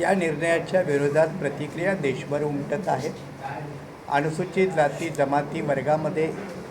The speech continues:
एक अस्वस्थता आहे आणि एकंदरच आरक्षण धोरणाचं भवितव्य काय याबद्दल एक चिंता आहे आणि या पार्श्वभूमीवर या जजमेंटचं विश्लेषण करणं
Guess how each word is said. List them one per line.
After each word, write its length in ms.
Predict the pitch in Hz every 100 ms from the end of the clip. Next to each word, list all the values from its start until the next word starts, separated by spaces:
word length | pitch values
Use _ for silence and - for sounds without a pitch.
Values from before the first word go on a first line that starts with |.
| -
एक 180 | 143 143
अस्वस्थता 760 | 131 - 147 156 - 175 175
आहे 300 | 156 143 165 - - - - - - -
आणि 220 | 170 196 -
एकंदरच 580 | 175 190 185 202 214 214
आरक्षण 640 | 165 151 160 - 214 226
धोरणाचं 560 | 160 143 143 156 202 151
भवितव्य 480 | 143 185 214 196 190
काय 260 | 143 127 - - -
याबद्दल 480 | 156 160 147 139 160
एक 160 | 156 -
चिंता 300 | 139 123 -
आहे 280 | 113 104 - - - - - 156 -
आणि 240 | 143 160 170
या 120 | 170 196
पार्श्वभूमीवर 920 | 185 175 - 202 156 160 151 165 - - - - - - - -
या 100 | 160 180
जजमेंटचं 640 | 156 147 147 180 185 190
विश्लेषण 600 | 156 131 - 160 - 180
करणं 380 | - 170 -